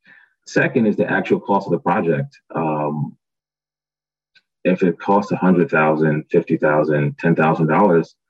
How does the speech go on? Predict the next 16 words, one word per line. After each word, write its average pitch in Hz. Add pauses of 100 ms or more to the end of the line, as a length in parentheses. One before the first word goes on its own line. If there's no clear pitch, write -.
(160)
you 104
know, -
even - (120)
before 92
covid 92
and 85
before 85
we 85
had 80
this 78
economic, 78
um, 71
struggle 87
in 80
the 76
country 73